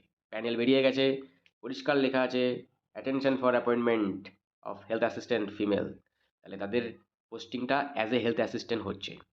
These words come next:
ষোলোশো একত্রিশ জন qualified candidate who have been appointed as health assistant। ডেট একুশ দুই দু হাজার চব্বিশে হচ্ছে তোমার এটা পাবলিশ হয়েছে এই অর্ডারটা। তো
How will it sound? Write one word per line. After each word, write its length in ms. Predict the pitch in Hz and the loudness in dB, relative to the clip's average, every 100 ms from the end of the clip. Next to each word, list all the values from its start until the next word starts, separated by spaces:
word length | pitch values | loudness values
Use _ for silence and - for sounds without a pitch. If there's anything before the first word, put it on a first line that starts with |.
| _ _ _ _ _ - | _ _ _ _ _ -14
ষোলোশো 220 | 123 123 | -12 -8
একত্রিশ 280 | 127 - 127 | -8 -6 -2
জন 120 | 135 135 | 2 2
qualified 380 | 113 123 123 123 | 4 4 2 2
candidate 320 | 123 120 123 120 | 2 4 2 0
who 80 | 107 | 0
have 120 | 113 - | 0 4
been 100 | 123 113 | 4 4
appointed 380 | 123 120 120 - - 107 | 2 4 2 -2 -8 -4
as 100 | 120 - - | -4 -6 -14
health 200 | - 120 107 | -6 -2 -2
assistant। 400 | 117 - 95 - _ _ _ _ _ _ _ _ _ - - - - 101 | -4 -8 -14 -16 _ _ _ _ _ _ _ _ _ -20 -20 -20 -16 0
ডেট 240 | 131 139 - - 117 | 2 2 -4 -10 -6
একুশ 240 | - 151 - - 107 | 2 2 2 -8 0
দুই 220 | 123 139 139 - _ | 4 6 4 -2 _
দু 60 | 120 | -6
হাজার 200 | 113 123 127 | -2 0 -2
চব্বিশে 460 | - 113 107 120 151 - - | -2 -2 0 2 2 0 -10
হচ্ছে 200 | - 117 | -10 -6
তোমার 240 | 120 135 170 - | -2 0 -2 -4
এটা 140 | - - _ _ _ _ - | -6 -6 _ _ _ _ -14
পাবলিশ 280 | 98 98 101 98 | -12 -10 -10 -8
হয়েছে 240 | 92 - - | -10 -12 -12
এই 160 | - 123 98 | -12 -12 -10
অর্ডারটা। 460 | 92 92 87 - - _ _ _ _ _ _ _ _ _ _ _ | -10 -10 -14 -18 -20 _ _ _ _ _ _ _ _ _ _ _
তো 80 | - | -12